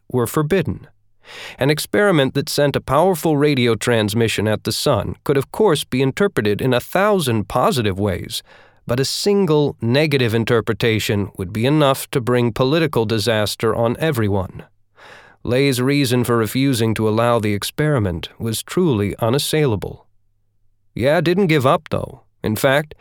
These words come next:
as long as she didn't take excessive risk, it wasn't difficult to accomplish her goal. The Red Coast transmitter was ultra-high powered, but all of its components were domestically produced during the Cultural Revolution.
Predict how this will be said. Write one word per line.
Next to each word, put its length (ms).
as 160
long 300
as 60
she 140
didn't 280
take 240
excessive 580
risk, 500
it 200
wasn't 380
difficult 480
to 120
accomplish 540
her 120
goal. 460
The 120
Red 260
Coast 480
transmitter 640
was 300
ultra-high 580
powered, 560
but 100
all 280
of 120
its 160
components 880
were 160
domestically 680
produced 640
during 320
the 80
Cultural 500
Revolution. 680